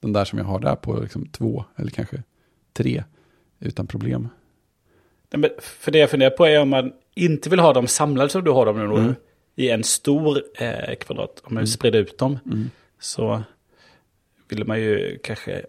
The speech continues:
Speaker 2: känna efter och provhänga lite och byta sådär.
Speaker 1: Ja, precis.
Speaker 2: Om man skulle kunna sätta någon, nu har ju du ju en, en källarvägg, så det kanske är
Speaker 1: Mm.
Speaker 2: lite enklare att liksom fästa med någon stark tejp.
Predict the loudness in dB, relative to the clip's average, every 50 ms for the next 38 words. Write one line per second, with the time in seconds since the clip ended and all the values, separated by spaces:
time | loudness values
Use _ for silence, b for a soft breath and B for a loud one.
0 | _ -10 -6 -4 -2 0 0 0 -2 -4 -10 -8 -8 -6 -4 0 0 0 0 0
1 | -2 -2 0 0 0 0 0 -2 -2 -2 -2 -4 -4 _ -2 -2 -2 -2 -4 -10
2 | -10 -10 _ -10 -4 -2 0 0 0 -2 -4 -6 -4 -2 0 0 0 -2 -4 -6
3 | -6 -6 -6 -4 -6 -4 -4 -6 -8 -6 -4 -4 -4 -4 -6 -8 -10 b b b
4 | b b b b b -8 -6 -4 -2 0 0 2 2 4 4 6 6 6 4 4
5 | 4 0 -2 0 0 0 0 0 0 -2 -2 -4 -6 -6 -8 -10 -12 _ -20 _
6 | -10 -10 -8 -8 -6 -4 -2 0 2 2 2 0 0 -6 b b b b b b
7 | b b _ -14 -8 -4 -2 0 0 0 0 -2 -4 -4 -4 -6 -4 -4 -4 -4
8 | -6 -6 -8 -10 -10 -12 -12 -12 -6 -6 -6 -6 -6 -8 -8 -6 -6 -6 -6 -8
9 | -10 b b b b b b b _ _ _ _ _ _ _ -12 -10 -6 -4 -2
10 | -2 -2 -4 -8 -12 -14 -14 -16 -18 _ _ _ _ _ _ _ _ -8 -6 -6
11 | -6 -6 -6 -10 -10